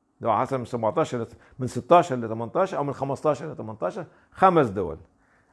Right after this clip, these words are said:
الدولة الأولى، واخد بالك، اللي هي تركيا وسويسرا وكوستاريكا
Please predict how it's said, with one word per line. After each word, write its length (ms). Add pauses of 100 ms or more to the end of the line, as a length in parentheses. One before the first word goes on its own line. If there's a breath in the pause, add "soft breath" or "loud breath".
الدولة 420
الأولى، 500 (680)
واخد 240
بالك، 260 (480)
اللي 220
هي 380
تركيا 480 (680)
وسويسرا 600 (260)
وكوستاريكا 800